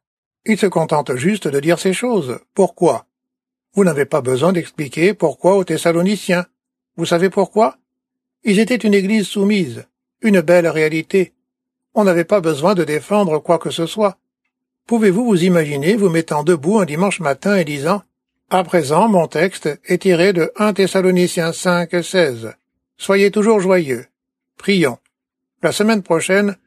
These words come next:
nous prendrons à partir du verset dix-sept. » L'endroit serait plein à craquer, ce genre de sermon. Bref, dans l'assemblée corinthienne,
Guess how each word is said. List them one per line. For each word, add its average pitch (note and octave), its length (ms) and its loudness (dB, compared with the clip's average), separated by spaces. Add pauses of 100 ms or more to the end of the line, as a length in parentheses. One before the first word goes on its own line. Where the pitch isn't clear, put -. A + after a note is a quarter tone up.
(320)
nous F#3 120 0
prendrons G3 320 0
à G3+ 60 0
partir G3 360 0
du F3+ 100 0
verset E3+ 320 0
dix-sept. » F3+ 600 -4 (440)
L'endroit F3+ 340 2
serait D#3+ 280 0
plein F#3 220 -2
à D#3+ 60 -2
craquer, D#3+ 520 -4 (320)
ce F3 160 -2
genre E3+ 180 0
de E3 120 0
sermon. F3 440 0 (460)
Bref, E3+ 340 -2 (520)
dans D#3+ 80 -2
l'assemblée F#3+ 420 0
corinthienne, E3 720 -2